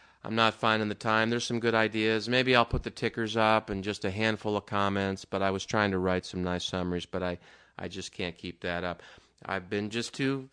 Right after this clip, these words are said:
frickin' busy. We've got a move, a physical move going on. I got people that wanna meet that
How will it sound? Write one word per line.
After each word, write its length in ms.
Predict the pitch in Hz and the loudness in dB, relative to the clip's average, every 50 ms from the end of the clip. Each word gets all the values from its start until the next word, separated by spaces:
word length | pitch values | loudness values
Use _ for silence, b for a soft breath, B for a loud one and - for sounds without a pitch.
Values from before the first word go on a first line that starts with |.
| _ _ | _ _
frickin' 420 | - - 147 143 143 - 147 143 127 | -8 -2 -2 -2 0 -2 -4 0 0
busy. 480 | 139 151 170 190 190 143 90 76 - - | 0 0 2 0 0 -2 -2 -6 -10 -14
We've 160 | 90 98 101 98 | -10 -8 -2 2
got 180 | 117 117 110 104 | 4 4 4 4
a 40 | |
move, 580 | 98 101 107 113 120 123 127 127 127 127 120 - | 2 0 0 2 2 2 2 0 -2 -4 -6 -12
a 40 | 110 | -16
physical 560 | 92 - - - 151 143 147 151 143 - 139 | -18 -8 0 0 2 2 2 -4 -4 -4 -4
move 380 | 135 135 131 131 131 131 127 123 | -2 -2 -2 0 -2 -2 -4 -2
going 300 | 131 127 123 123 123 120 | -2 -2 0 0 0 0
on. 460 | 120 120 117 117 117 117 117 113 113 b b b b b b b b b | 0 0 0 0 0 -2 -2 -4 -6 b b b b b b b b b
I 120 | - 101 | -8 -4
got 240 | 107 110 107 - - | -2 -2 -2 -2 -4
people 280 | - 131 123 - 127 117 | -8 -8 -6 -4 -4 -2
that 100 | 117 107 | -2 0
wanna 240 | 101 113 113 110 104 | 0 0 0 0 0
meet 440 | 107 110 113 110 113 113 113 - | 0 0 0 0 0 -2 -4 -6
that 220 | - 101 95 92 | -6 -4 -4 -4